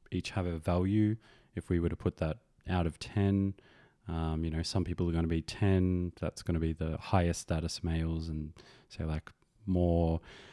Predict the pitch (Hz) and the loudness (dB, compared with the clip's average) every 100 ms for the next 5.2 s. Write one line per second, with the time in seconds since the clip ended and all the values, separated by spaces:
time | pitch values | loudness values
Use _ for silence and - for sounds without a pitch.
0 | - - _ _ - - - 92 95 98 | -20 -20 _ _ -20 -20 -4 2 6 6
1 | 98 - 90 92 92 90 87 90 87 87 | 6 2 2 4 4 2 2 4 4 2
2 | 85 85 82 92 85 - 85 80 80 80 | 0 -2 -2 -2 -4 -2 0 0 0 -2
3 | 78 78 - 78 - - 80 78 87 76 | -4 -6 -6 -6 -6 -4 -4 -2 -4 -2
4 | 80 78 - 85 82 78 - 85 80 - | -4 -4 -4 -4 -2 -6 -6 -6 -6 -6
5 | - - | -6 -6